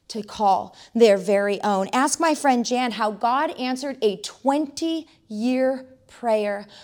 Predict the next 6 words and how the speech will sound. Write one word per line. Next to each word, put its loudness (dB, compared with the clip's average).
for 0
her -2
stepson -2
to 0
be -2
released -2